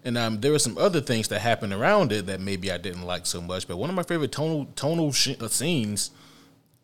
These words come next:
does come from, uh, the, the third act of the movie. Uh, you guys know that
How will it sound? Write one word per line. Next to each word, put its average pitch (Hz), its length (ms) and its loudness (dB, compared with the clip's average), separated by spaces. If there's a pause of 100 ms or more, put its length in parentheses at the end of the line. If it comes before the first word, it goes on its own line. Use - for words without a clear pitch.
(120)
does 135 280 2
come 139 240 -2
from, 135 200 -2
uh, 120 220 2
the, 104 160 -4 (120)
the 104 80 -10
third 110 280 -2
act 104 180 2
of 98 80 -6
the 104 60 -6
movie. 101 380 -4 (580)
Uh, 85 380 -2
you 123 140 -2
guys 127 240 2
know 135 100 2
that 110 100 0